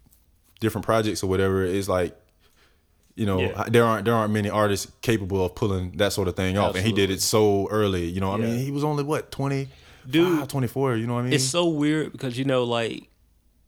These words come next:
Speaker 2: Biggie and, and Pac legacy will,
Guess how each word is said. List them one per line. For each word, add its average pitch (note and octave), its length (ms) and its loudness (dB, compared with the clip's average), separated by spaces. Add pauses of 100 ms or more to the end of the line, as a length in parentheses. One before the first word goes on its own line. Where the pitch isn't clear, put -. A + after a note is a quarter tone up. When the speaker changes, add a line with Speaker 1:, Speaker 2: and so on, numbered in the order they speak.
(160)
Speaker 2:
Biggie F3 420 0
and, B2 180 -2
and G#2+ 220 -6
Pac A#2 280 -4
legacy G2+ 800 -6 (560)
will, G#2 340 0